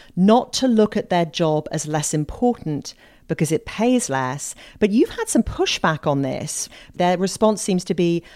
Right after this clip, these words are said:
"Look, if his job pays three times more than mine, of course it's, his is more important. And if he lost his job, it would be a catastrophe for our family. If I lost my job, it wouldn't be."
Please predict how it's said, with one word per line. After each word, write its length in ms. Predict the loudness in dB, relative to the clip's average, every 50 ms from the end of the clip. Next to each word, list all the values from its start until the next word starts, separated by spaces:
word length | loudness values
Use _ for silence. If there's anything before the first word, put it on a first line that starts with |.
| -20 -14 -6 -2
"Look, 440 | 0 2 2 2 0 -2 -6 -12 -20 -20 -20 -20 -8 -4
if 140 | -4 -2 0
his 220 | 2 0 0 2
job 320 | 2 2 4 4 4 2
pays 320 | 0 0 0 0 0 0 -2
three 180 | -4 -2 -2
times 400 | -2 -2 -2 -2 0 0 -2 -2
more 160 | -2 0 0 0
than 140 | 0 0
mine, 340 | 0 0 0 0 -2 -2 -4
of 160 | -4 -6 -8
course 540 | -8 -6 0 0 2 2 2 0 -4 -8 -8 -4
it's, 540 | -2 -2 -4 -4 -8 -12 -14 -12 -12 -12 -8
his 240 | -2 0 0 2 2
is 140 | 0 0 0
more 220 | 0 0 0 -2
important. 480 | -2 -4 -4 -4 -4 -2 0 0 0 2
And 80 | 0
if 80 | 0 0
he 180 | -2 0 2 2
lost 300 | 4 2 2 0 -2 -4
his 100 | -4 -4
job, 300 | -2 -2 -2 -2 -2 -4
it 80 | -4
would 120 | -6 -4 -2
be 120 | -2 -2
a 40 | -2
catastrophe 600 | -4 -6 -8 -6 -6 -6 -4 -6 -8 -6 -6 -6
for 180 | -4 -4 -4
our 80 | -4 -4
family. 540 | -4 -6 -6 -4 -4 -4 -2 -2 -4 -4 -6 -10 -16 -20 -12 -8
If 160 | -6 -2 2
I 140 | 4 6 6
lost 260 | 6 6 4 2 0
my 160 | 0 0 0
job, 500 | 0 0 0 0 0 0 0 0 -2 -4 -10 -16 -20 -20 _ _ _ _ _ _ _
it 180 | -2 -2 0 0
wouldn't 360 | 0 2 2 4 2 2 0
be." 400 | -4 -6 -6 -8 -10 -12 -14 -18